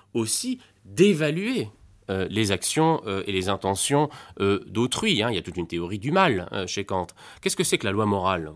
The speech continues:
Qu'est-ce qu'elle, qu'est-ce qu'elle nous commande, au fond ? Alors justement, euh, la, la grande question de Kant, c'est : que dois-je faire ? Mais il ne faut pas entendre :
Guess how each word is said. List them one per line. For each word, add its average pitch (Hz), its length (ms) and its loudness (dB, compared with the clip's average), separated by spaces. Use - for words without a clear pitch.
Qu'est-ce 85 100 -12
qu'elle, 73 180 -12
qu'est-ce - 160 -8
qu'elle 101 140 -4
nous 104 100 -4
commande, 87 480 -2
au 71 60 -20
fond ? - 180 -18
Alors 80 140 -18
justement, 113 440 -8
euh, 85 120 -14
la, 95 180 -6
la 95 80 -4
grande 98 220 -4
question 107 200 -8
de 104 100 -4
Kant, 160 160 -6
c'est : 135 120 -8
que - 160 -2
dois-je 104 360 -4
faire ? 90 200 -4
Mais 85 60 -4
il 87 60 -8
ne - 20 -20
faut - 80 -6
pas 165 100 -6
entendre : 135 320 -2